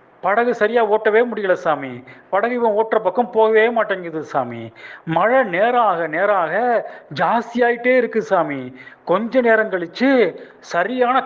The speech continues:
காத்து வேற அடிக்குது சாமி. காத்து அதிகமா வந்துகிட்டே இருக்கு சாமி. படகு கவுந்தர்ற மாதிரி இருக்கு சாமி.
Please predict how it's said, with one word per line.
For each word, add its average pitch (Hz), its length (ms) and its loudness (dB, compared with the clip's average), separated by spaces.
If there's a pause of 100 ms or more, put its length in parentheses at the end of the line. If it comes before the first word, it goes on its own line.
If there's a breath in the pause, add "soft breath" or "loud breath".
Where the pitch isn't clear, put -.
காத்து 262 520 0
வேற 247 240 2
அடிக்குது 180 420 -2
சாமி. 135 360 -2 (360 loud breath)
காத்து 233 540 0 (760 loud breath)
அதிகமா 240 460 -2
வந்துகிட்டே 208 520 2
இருக்கு 208 280 2
சாமி. 143 360 -2 (720 loud breath)
படகு 226 520 0 (440)
கவுந்தர்ற 233 600 2
மாதிரி 240 220 -2
இருக்கு 196 240 -4
சாமி. 131 340 -4